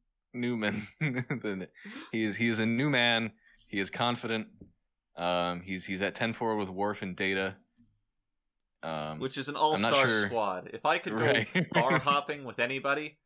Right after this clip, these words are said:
Speaker 2: it would be
Speaker 1: <laughs>
Speaker 2: Data, Worf, and, and I guess Geordi.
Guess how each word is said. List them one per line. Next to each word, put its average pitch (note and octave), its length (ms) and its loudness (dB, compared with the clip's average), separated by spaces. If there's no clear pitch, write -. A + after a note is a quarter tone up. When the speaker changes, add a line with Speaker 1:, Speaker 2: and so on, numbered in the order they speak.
Speaker 2:
it B2 120 -2
would A#2 160 -4
be A2+ 380 -4
Speaker 1:
<laughs> - 340 -18
Speaker 2:
Data, C3 500 2
Worf, A2+ 380 -2
and, G2+ 240 -8
and G2 140 -6
I F#2+ 60 -2
guess F#2 340 -6
Geordi. G2 280 -16